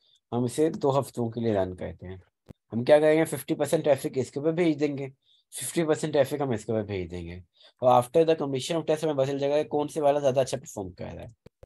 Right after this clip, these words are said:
वही मैंने इधर भी लिखा है कि हम variable create करेंगे subscribe के button के ऊपर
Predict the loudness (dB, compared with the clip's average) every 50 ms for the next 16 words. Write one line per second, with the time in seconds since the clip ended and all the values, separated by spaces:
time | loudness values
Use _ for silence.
0 | _ _ _ _ _ -4 0 0 2 2 2 2 2 2 0 0 0 -2 -6 -10
1 | -12 -12 -12 -12 -14 _ _ _ _ _ _ _ _ _ _ _ _ -20 -18 -18
2 | -6 0 0 2 2 2 0 -2 -2 0 0 -2 -4 -2 0 0 0 0 0 0
3 | 0 2 2 0 0 -2 -4 -4 -2 0 2 4 6 6 6 4 2 0 -6 -10
4 | -12 _ _ -8 -6 -6 -6 -6 -6 -6 -2 -2 -2 -2 -2 -6 -6 -6 -6 -2
5 | 0 -2 -2 0 0 -2 -2 -2